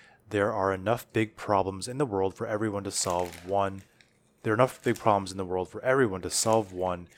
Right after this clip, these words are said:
using technical solutions. This community is built on the idea that the men and the women in the arena can solve their own problems by building, and those that are successful will be rewarded economically.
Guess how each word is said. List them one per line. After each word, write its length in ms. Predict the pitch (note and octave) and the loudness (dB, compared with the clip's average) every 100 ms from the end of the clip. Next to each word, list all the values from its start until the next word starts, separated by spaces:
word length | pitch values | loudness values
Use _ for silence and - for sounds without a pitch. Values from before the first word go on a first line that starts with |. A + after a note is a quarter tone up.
| - - - | -20 -18 -8
using 240 | G#2+ G2 | -6 -4
technical 360 | G2 F#2+ F#2+ F#2 | -8 -10 -10 -12
solutions. 600 | - F#2 E2 E2+ - - - _ - - - - | -10 -10 -12 -14 -14 -14 -18 _ -20 -20 -16 -2
This 180 | A#2+ - | 2 2
community 300 | B2 A2+ G#2+ | 0 0 0
is 120 | F2+ | -2
built 200 | G#2 G2+ | -2 -2
on 80 | G#2 | -2
the 60 | |
idea 320 | F#2+ F2+ G2 | -2 -2 -2
that 180 | F#2+ F#2 | -2 -4
the 80 | F#2+ | -6
men 260 | F#2 G#2+ A2 | -4 -2 -2
and 120 | A2 | -4
the 60 | |
women 420 | F#2+ F#2 F#2 F2+ E2+ - - _ _ | -8 -6 -8 -8 -14 -20 -20 _ _
in 160 | B2 A#2+ | -6 -4
the 100 | B2+ | -2
arena 360 | G#2 G2+ F#2+ | -2 -4 -4
can 160 | F#2 F#2 | -8 -4
solve 420 | - - G#2 G#2 | -2 4 4 4
their 160 | G2+ G#2 | 0 -2
own 180 | B2+ | -4
problems 480 | D3 - F2 F2 F2 | -4 -4 -4 -4 -10
by 120 | - | -10
building, 440 | E2 A#2 B2+ C3 B2+ | -4 0 0 -2 -4
and 200 | G2 E2+ | -6 -6
those 280 | F#2+ G2 G2+ | -4 -2 -2
that 80 | F#2 | -6
are 60 | |
successful 640 | - - D3+ - F2+ F2 - _ _ - - - | -8 -4 -4 -4 -6 -6 -10 _ _ -20 -20 -8
will 100 | G2+ | -4
be 100 | G#2 | -2
rewarded 580 | F2+ F2+ A2+ G#2 F2+ E2+ - | -4 -2 0 0 -2 -6 -10
economically. 640 | - F2+ F#2 - E2 E2+ | -6 -6 -6 -10 -18 -20